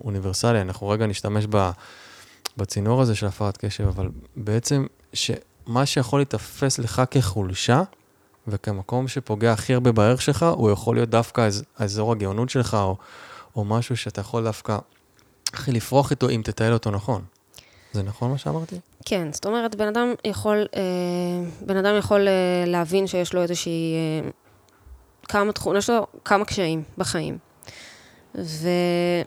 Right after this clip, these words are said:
Speaker 2: ואם הוא יבין באמת לעומק מה הקשיים האלה רוצים ממנו, מה הוא צריך לעשות איתם, ולאן הוא צריך לקחת אותם, ואיך הוא צריך לעבוד איתם, אז הוא יוכל באמת למצוא שם את ה-, את מה שהוא טוב בו.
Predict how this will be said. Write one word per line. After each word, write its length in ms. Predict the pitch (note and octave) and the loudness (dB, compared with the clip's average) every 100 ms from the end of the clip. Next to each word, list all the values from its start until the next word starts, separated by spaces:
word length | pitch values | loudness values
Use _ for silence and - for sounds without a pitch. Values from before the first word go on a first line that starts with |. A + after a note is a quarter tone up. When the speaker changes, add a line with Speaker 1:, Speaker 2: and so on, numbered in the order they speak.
| - _ _ _ _ _ _ _ _ _ _ _ - | -6 _ _ _ _ _ _ _ _ _ _ _ -12
Speaker 2:
ואם 360 | F#3 F#3 G3+ A#3+ | -2 0 2 4
הוא 80 | B3+ | 4
יבין 320 | G3 F3+ G3+ | 2 2 2
באמת 280 | F3+ G3 G3 | 0 0 0
לעומק 400 | E3+ F3+ E3+ F#3 | 0 0 -2 -4
מה 80 | |
הקשיים 440 | F3 - E3+ E3+ E3+ | -4 -4 -4 -2 -2
האלה 300 | E3 D#3+ D#3 | -2 -2 -4
רוצים 400 | D#3 E3 - A3+ | -6 -6 -2 0
ממנו, 540 | A#3+ F#3+ D#3 D3+ D3+ E3 - | 2 2 2 0 -2 -4 -6
מה 120 | F#3 | -2
הוא 100 | F3 | -2
צריך 340 | E3+ E3 F3 - | -2 -6 -6 -6
לעשות 440 | E3 - A3+ B3 | -6 -4 -4 -4
איתם, 400 | B3+ F#3+ F3+ G3 G#3 _ _ - _ - | -4 -4 -4 -6 -10 _ _ -20 _ -10
ולאן 500 | D#3+ D#3+ D#3+ D#3+ G3 | -2 -2 0 0 0
הוא 80 | B3+ | -2
צריך 220 | G#3 - | -6 -8
לקחת 340 | - E3+ - | -6 -6 -6
אותם, 340 | E3+ E3 E3 E3 | -8 -4 -2 -2
ואיך 120 | E3 | -4
הוא 100 | - | -4
צריך 180 | - G#3+ | -8 -4
לעבוד 340 | F#3+ E3+ E3+ E3 | -4 -2 0 -2
איתם, 440 | D#3 E3+ D#3+ F3 E3+ _ | -2 -2 -2 -2 -6 _
אז 120 | F#3+ F#3 | -6 -2
הוא 60 | |
יוכל 260 | F3+ G#3 G#3 | -2 0 0
באמת 280 | G3+ G#3 G#3 | 0 0 -4
למצוא 340 | F#3+ - F3 | -6 -4 -4
שם 260 | - F3 E3+ E3+ | -4 -4 -4 -4
את 140 | E3+ - | -6 -6
ה-, 560 | E3 D#3+ D#3+ E3 D#3+ D#3+ - | -4 -4 -4 -4 -6 -8 -10
את 160 | - | -8
מה 120 | F#3+ F#3+ | -4 -4
שהוא 180 | G#3 | -4
טוב 340 | G3 G#3 G3+ F3 | -2 0 0 -2
בו. 120 | D3 | -8